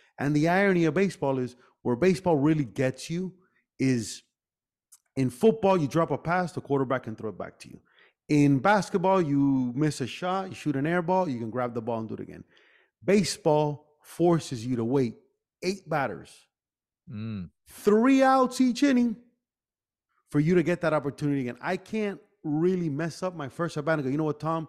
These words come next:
Speaker 1: Dude, I wasn't paying attention, man. Can I get your at bat and then I'll give you my second one?"
Speaker 2: <laughs>
Speaker 1: You can't do that. So the mind, the issues that come into your brain and what you think about,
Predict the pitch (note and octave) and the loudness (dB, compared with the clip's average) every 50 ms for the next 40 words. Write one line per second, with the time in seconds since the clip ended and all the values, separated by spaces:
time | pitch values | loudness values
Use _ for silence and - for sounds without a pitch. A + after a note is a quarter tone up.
0 | _ _ _ _ _ _ _ - C#3 C3 A#2+ A#2 C3 B2+ A#2+ A#2 A#2+ A#2+ A2+ A2 | _ _ _ _ _ _ _ -2 -2 0 0 0 -2 -4 -6 -8 -8 -8 -8 -8
1 | G2+ - G2 F2 - E2 E2 F2 F2 E2 _ _ - - _ _ - - C#3+ C#3+ | -8 -10 -10 -12 -10 -10 -10 -10 -10 -10 _ _ -20 -20 _ _ -4 -2 0 2
2 | E3 F3 D#3+ G3+ G3+ G3+ - - G3 F#3+ G3 G3 G3 F#3+ D#3+ D#3 G3 G3 G3 F#3+ | 2 2 2 2 0 0 0 0 4 6 6 6 6 4 2 2 2 2 2 2
3 | E3 D3 C#3+ C3+ C#3 B2 D3+ D3+ D3 D3+ D3+ C#3 A#2+ - - F3+ E3+ - F3+ F3 | 2 0 0 -2 -2 -4 -4 -4 -4 -4 -4 -4 -6 -6 -4 -6 -4 -2 -2 0
4 | E3 F3 F3 D#3+ - - - - _ _ - B2+ C3+ - - E3 E3 D3+ C3+ - | 0 0 -2 -4 -6 -10 -20 -20 _ _ -12 -12 -12 -10 -6 -6 -6 -6 -4 -2
5 | E3+ D#3+ D3 B2 A2 - - - D#3 C#3+ C3 - _ - C3+ B2 B2 C#3 C#3 C#3 | -2 0 0 0 -2 -6 -8 -6 -4 -4 -6 -6 _ -20 -16 -8 -6 -4 -4 -4
6 | C#3 C#3+ D3 D#3+ F3+ F#3+ F#3+ F#3+ F#3+ F#3+ F3 E3+ D#3 C3+ A2+ _ _ _ _ _ | -6 -8 -6 -4 -4 -2 -2 -2 -2 -2 -2 -4 -6 -8 -12 _ _ _ _ _
7 | _ _ _ _ _ _ _ _ _ _ - - D#3 D3 D3+ F3 G3 F#3 - - | _ _ _ _ _ _ _ _ _ _ -10 -8 -4 -2 0 0 0 0 -2 -4
8 | - F#3+ F3+ D3+ C#3+ D3 A#2+ - - - D#3 E3+ E3+ D#3+ C#3+ B2+ - C#3+ C#3 C3 | -4 -6 -6 -4 -4 -6 -6 -6 -10 -8 -6 -4 -4 -4 -4 -6 -6 -8 -4 -2
9 | C3 B2+ A#2+ G2 A2+ A#2 A2 A2+ B2 B2+ C3+ D3 D3+ B2+ A#2 A2 A2+ B2+ B2+ A2+ | -2 -2 -2 -4 -6 -6 -4 -4 -4 -4 -4 -4 -4 -6 -6 -4 -4 -6 -6 -8
10 | A2 A2+ G#2+ _ - B2 B2 B2 - B2 C3+ D3+ D#3 D3+ | -14 -16 -16 _ -6 -6 -4 -4 -4 -4 -2 -2 -4 -4